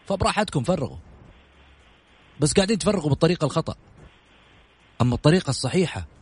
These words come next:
إنه أنا أروح للجهة نفسها اللي هي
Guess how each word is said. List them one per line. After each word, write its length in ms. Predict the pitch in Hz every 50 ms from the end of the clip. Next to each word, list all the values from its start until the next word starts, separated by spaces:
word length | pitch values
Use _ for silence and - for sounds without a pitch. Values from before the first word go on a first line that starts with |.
| - - - _ _ _ _ _ _ - - _ _ _ _ _ _ -
إنه 260 | 123 127 131 160 170
أنا 200 | 185 180 156 135
أروح 340 | 139 151 196 220 214 175 147
للجهة 460 | 151 135 131 123 117 202 202 170 151
نفسها 520 | 147 175 196 - - - 120 104 95 80 - - _ - - - - - _ _ _ - _ _ _ _ -
اللي 240 | 110 110 117 120 123
هي 440 | 120 165 185 180 160 135 104 90